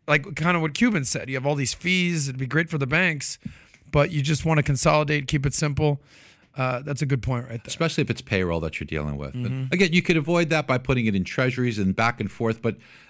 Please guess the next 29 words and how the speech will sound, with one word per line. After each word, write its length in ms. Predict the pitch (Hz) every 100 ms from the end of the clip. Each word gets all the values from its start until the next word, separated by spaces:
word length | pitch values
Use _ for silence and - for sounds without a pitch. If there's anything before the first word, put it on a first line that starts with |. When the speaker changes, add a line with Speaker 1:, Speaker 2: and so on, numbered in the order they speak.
| _
Speaker 2:
that 100 | 196
puts 180 | - 247
strain 360 | - - 113 104
on 100 | 92
a 40 |
small 280 | 82 107 82
company. 360 | - 90 76 73
You 100 | 95
know, 60 |
you 80 | 95
got 160 | 90 85
a 20 |
bookkeeper 600 | 85 120 - 107 104 101
or 40 | 87
one, 160 | 95 95
you 80 | 127
know, 80 | 120
if, 180 | 123
if 200 | 131 131
you're 120 | 147 135
a 20 |
company 380 | 131 165 160 135
with 220 | 131 -
fifteen, 380 | 147 - 135 123
twenty 220 | 127 123
people, 260 | 147 131
Speaker 1:
Yeah. 140 | 127 107
Speaker 2:
it's, 240 | 147 - - - -
it's, 260 | - 151 -